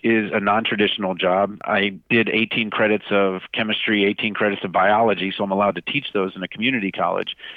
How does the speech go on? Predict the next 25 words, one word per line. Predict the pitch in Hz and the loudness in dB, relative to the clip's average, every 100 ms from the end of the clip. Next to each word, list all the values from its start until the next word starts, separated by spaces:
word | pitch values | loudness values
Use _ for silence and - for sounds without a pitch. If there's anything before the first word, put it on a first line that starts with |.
| - | -6
with | 120 113 | -2 2
my | 110 | 0
pharm | 98 104 95 92 | 2 0 0 0
D. | 117 90 - _ - | 0 0 -6 _ -20
Nowhere | 123 123 127 143 131 110 | -10 0 2 6 6 6
in | 117 123 | 4 2
it | 104 - | 0 0
did | 110 | -2
they | 104 101 - | 2 0 2
say, | 110 101 | 2 4
"We | 98 107 | 2 2
want | 104 | 2
a | 92 | 0
pharmacist." | - 113 101 - - - - _ - _ - | 0 0 -2 -6 -8 -8 -20 _ -20 _ -2
It | 117 | 0
was | 107 92 | 0 0
just | 113 104 | -2 -2
me | 110 113 113 | 0 0 0
kind | - 110 | 0 0
of | 101 | 0
starting | - 120 107 98 | 0 2 2 2
to | |
look | 98 110 117 - | 2 4 2 2
outside | 104 101 - 107 107 107 | 0 0 0 0 2 4
of | 98 95 | 2 0